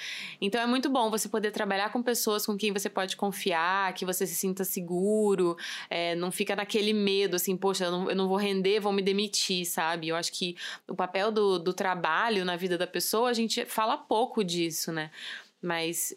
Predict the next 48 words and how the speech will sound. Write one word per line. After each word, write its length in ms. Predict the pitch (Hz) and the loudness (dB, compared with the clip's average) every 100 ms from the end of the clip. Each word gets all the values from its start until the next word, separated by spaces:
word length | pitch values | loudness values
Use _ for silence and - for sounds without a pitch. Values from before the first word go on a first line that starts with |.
| - | -4
pra 140 | 196 | -2
mim 160 | 190 214 | 0 0
foi 320 | 262 247 254 - | 0 0 0 -2
uma, 340 | 214 220 214 | -2 0 -2
um 300 | - 202 202 | -2 0 0
grande 240 | 208 226 | 0 0
diferencial 640 | 269 302 277 262 214 190 226 | -2 0 0 0 2 2 2
e 60 | 233 | 0
todas 240 | 220 294 | 0 0
as 100 | 302 | 0
pessoas 380 | 269 262 233 226 | -2 0 0 0
do 80 | - | -2
Canal 220 | 220 208 | 0 0
Brasil 320 | 202 185 202 | 0 2 2
eu 100 | 214 | 2
guardo 360 | 208 214 226 247 - - - | 2 2 2 0 -6 -12 -10
num 280 | - 208 214 | -2 2 2
cantinho 440 | 220 214 - 220 | 2 0 0 2
muito 220 | 214 226 226 | 2 2 0
quentinho 500 | 254 262 - 220 214 | 0 2 2 0 0
aqui 120 | 214 | 0
do 60 | 208 | 0
meu 140 | 208 | 0
coração, 540 | 208 202 196 202 190 | 0 0 0 0 -2
porque 180 | 190 - | -4 -4
eu 60 | 196 | 0
gosto 260 | 190 190 | 0 0
demais 500 | 185 214 247 185 196 | -2 0 0 0 0
disso. 380 | 175 156 151 - - - - - - | -2 -2 -4 -6 -8 -12 -12 -10 -2
E 80 | 262 | 0
eu 80 | |
não 100 | 311 | 0
tenho 400 | 349 320 320 320 | 0 0 2 0
vergonha 720 | 277 302 240 208 196 262 220 | 2 0 2 2 4 2 2
nem 160 | 202 208 | 2 2
receio 480 | 233 233 214 202 220 | 2 2 2 2 2
de 100 | 214 | 0
falar 440 | - 226 254 202 | 0 2 2 2
por 180 | 202 196 | 0 0
esse, 380 | 180 - 190 - | 0 0 0 0
de, 260 | 165 165 | 0 0
desse 260 | 160 185 196 | 2 0 2
momento 320 | 190 185 175 | 2 2 0
que 60 | 196 | -2
eu 40 | |
passei, 580 | 180 180 - 165 185 208 | -2 -2 0 2 2 0
né, 200 | 175 170 | 0 -2
de, 460 | 160 156 156 151 | -4 -4 -4 -4